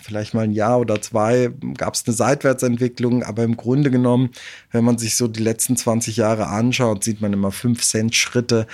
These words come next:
Das ist so ein bisschen die geheime Politik wahrscheinlich. Äh, immer jedes Jahr fünf Cent mehr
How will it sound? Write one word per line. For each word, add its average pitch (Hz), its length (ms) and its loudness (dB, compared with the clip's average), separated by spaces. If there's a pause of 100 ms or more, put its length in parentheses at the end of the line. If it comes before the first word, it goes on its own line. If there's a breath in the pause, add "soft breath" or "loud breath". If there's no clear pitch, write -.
(300 loud breath)
Das 98 140 0
ist - 100 0
so 98 60 2
ein 90 120 0
bisschen 92 480 -2 (380 loud breath)
die 110 100 -2
geheime 101 400 2
Politik 95 540 -4
wahrscheinlich. 85 640 -2
Äh, 95 240 -4
immer 110 180 2
jedes 101 320 0
Jahr 92 140 -2
fünf 104 240 -2
Cent 87 340 -2
mehr 110 440 2